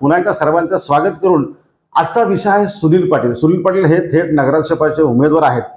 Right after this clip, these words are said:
परंतु सुनील पाटील यांचा पुन्हा एकदा ढिसाळ कारभार जो आहे तो चव्हाट्यावर आलाय. आपण म्हणत होतो की सुनील पाटील यांची गाडी पूर्वपदावर येते, सगळी फौज कामाला लागली आहे,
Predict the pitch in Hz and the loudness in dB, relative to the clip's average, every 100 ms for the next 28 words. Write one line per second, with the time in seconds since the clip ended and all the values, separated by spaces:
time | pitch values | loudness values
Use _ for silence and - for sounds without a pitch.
0 | _ _ _ _ - 156 190 185 214 202 | _ _ _ _ -4 0 0 0 -2 -2
1 | 147 156 202 190 180 180 160 151 - 170 | 0 0 0 0 0 0 2 0 0 -4
2 | - 143 185 196 196 190 117 113 185 214 | 0 2 2 2 2 0 -2 -6 0 2
3 | 202 175 156 151 160 151 160 135 147 160 | 2 2 0 2 0 2 2 2 2 0
4 | 170 - - 139 160 156 127 110 101 - | -4 -4 -2 0 2 2 0 0 -6 -12
5 | _ _ - 135 - 302 175 180 214 208 | _ _ -4 -4 -2 0 2 2 2 -2
6 | 185 - 175 190 196 196 190 170 170 170 | -2 -2 -2 0 0 0 0 -2 0 0
7 | 165 180 175 175 170 160 165 151 151 170 | 0 0 0 2 2 0 2 2 2 2
8 | 170 165 - - _ - 143 160 175 139 | 2 2 -2 -18 _ -6 0 2 2 0
9 | 170 - 160 165 165 160 165 151 135 - | -2 0 0 2 2 2 2 2 0 -6